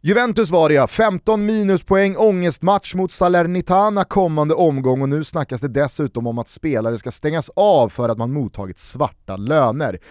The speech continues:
Mer om det från Thomas alldeles strax. Vi gör en, eh, kort notis om Fio-poäng i Rom när Lazio bara fick ett ett på Olympico innan vi beger oss till Neapel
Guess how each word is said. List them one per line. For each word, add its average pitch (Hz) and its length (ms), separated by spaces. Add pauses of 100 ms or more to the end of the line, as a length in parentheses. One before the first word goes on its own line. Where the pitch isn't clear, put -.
(140)
Mer 196 400
om 185 180
det 143 240
från 147 140
Thomas 151 460
alldeles 110 480
strax. - 580 (500)
Vi 170 120
gör 247 180
en, 240 180
eh, 226 80
kort - 280
notis 160 480
om 143 140
Fio-poäng 135 760
i 147 200
Rom 120 320
när 127 180
Lazio 139 420
bara 127 220
fick - 240
ett 190 240
ett 156 200
på 143 100
Olympico 147 480
innan 131 240
vi 135 100
beger 139 300
oss 104 140
till 247 220
Neapel 208 460